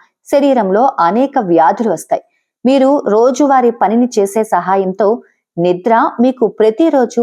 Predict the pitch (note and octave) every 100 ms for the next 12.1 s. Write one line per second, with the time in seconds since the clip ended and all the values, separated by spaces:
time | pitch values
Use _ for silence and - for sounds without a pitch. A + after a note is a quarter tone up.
0 | A#3 F3 G#3 A3+ A#3+ B3 G#3 G#3 - C4+
1 | B3 A3 - F#3+ - E3 D3 - _ E3
2 | D3+ A3 A3+ G3+ G#3 G3+ F#3+ G3 C4+ -
3 | F#3+ G3 F#3 D#3+ G#3 A3 G#3+ E3+ - -
4 | _ - G#3+ D4+ D4+ B3 F3+ E3+ B3 B3+
5 | G3+ F3+ C#4+ - - A3+ F#3+ E3 C3 C#3
6 | - _ _ _ A#3+ C#4+ D4 A#3 G#3 F3+
7 | F#3+ C#4+ D4 F3 F#3 A3+ G#3 G#3+ F#3+ B3+
8 | C#4+ - B3+ C4 B3 F#3+ - E3+ E3 D#3
9 | - - D3 E3 G#3+ G#3+ F#3 F3+ D#3+ F3+
10 | G#3 A#3 - F3+ B3 D#4 B3+ B3 C4+ F#3+
11 | - E3 E3 G#3+ A3 G3+ G3 F3+ E3+ D#3+